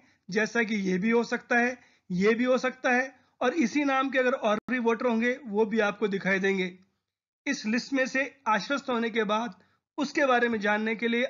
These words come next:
आपको व्यू डिटेल्स का ऑप्शन दिखाई दे रहा होगा, आपको व्यू डिटेल्स पर क्लिक करना है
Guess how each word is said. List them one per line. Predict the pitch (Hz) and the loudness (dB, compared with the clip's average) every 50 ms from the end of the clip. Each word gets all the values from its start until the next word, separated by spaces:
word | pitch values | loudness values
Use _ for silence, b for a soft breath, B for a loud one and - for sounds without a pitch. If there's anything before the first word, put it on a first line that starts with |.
| - _ - | -6 _ 0
आपको | 208 208 202 208 - - 226 220 233 240 | 0 0 0 0 -4 -2 0 0 0 0
व्यू | 175 165 214 269 285 | -2 -2 0 0 0
डिटेल्स | 226 240 208 247 233 226 - - | 0 -2 0 0 0 0 0 -2
का | - 220 | -6 -6
ऑप्शन | 202 - - 226 202 | -6 -4 -4 -4 -4
दिखाई | 180 202 196 - 185 208 214 | -4 -6 -4 -2 0 0 2
दे | 208 214 | 2 2
रहा | 233 240 240 | 2 2 2
होगा, | 240 240 240 254 269 277 - _ b b b b b b _ | 2 2 2 0 -2 -4 -8 _ b b b b b b _
आपको | 233 226 226 226 - 247 226 | 0 0 0 0 -2 -2 -2
व्यू | 185 254 277 | 0 -2 0
डिटेल्स | 247 247 214 240 233 220 - - | 0 -2 0 0 0 -2 -2 -4
पर | - 226 208 202 202 196 - _ _ | -2 -2 0 0 -2 -4 -8 _ _
क्लिक | - 262 262 226 - - | -4 -4 -4 -4 -4 -2
करना | - 214 208 220 220 | 0 0 2 2 2
है | 220 214 214 214 190 | 4 4 2 0 -2